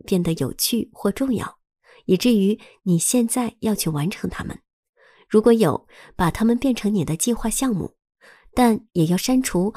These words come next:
不再符合你的兴趣的项目。你应该为每周回顾预留几个小时，但是你需要的确切时间取决于你的大脑需要多久感到安全和信任你的列表，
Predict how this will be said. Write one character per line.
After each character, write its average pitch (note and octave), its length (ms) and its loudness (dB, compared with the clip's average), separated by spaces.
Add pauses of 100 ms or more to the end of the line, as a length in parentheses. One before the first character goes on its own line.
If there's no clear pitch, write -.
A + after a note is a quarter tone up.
(160)
不 D#3+ 160 0
再 C4 240 -2
符 F3+ 200 -4
合 F#3+ 140 -2
你 F3 120 0
的 C#3 100 -4
兴 A#3 280 -2
趣 - 140 -4
的 D3+ 100 -4
项 D#3 200 -4
目。 - 220 -8 (840)
你 A3 180 8
应 B3+ 100 6
该 C4 180 2
为 C4 300 4
每 D#3+ 160 0
周 B3 220 0
回 G3 200 -4
顾 G#3+ 400 0
预 B3+ 180 4
留 F3+ 220 2
几 A3+ 200 -4
个 F3+ 100 -2
小 C#3+ 180 -2
时， - 400 -2 (460)
但 A3+ 160 6
是 G3+ 380 0
你 F3+ 180 4
需 - 180 0
要 A3+ 160 4
的 F#3+ 200 2
确 - 200 0
切 G#3 140 -2
时 D#3+ 180 -2
间 A3+ 320 0 (380)
取 - 160 4
决 G3 180 4
于 G3+ 360 0
你 D#3+ 120 0
的 F#3+ 140 -4
大 C4 180 0
脑 - 300 -6
需 - 220 2
要 F3+ 120 4
多 B3+ 220 0
久 - 380 -4
感 D3+ 180 -2
到 E3+ 120 -2
安 B3 220 0
全 F3 320 -2 (240)
和 F3 160 4
信 C4+ 280 0
任 F#3 140 0
你 D#3+ 100 -4
的 D#3 120 -4
列 G#3 160 0
表， - 300 -8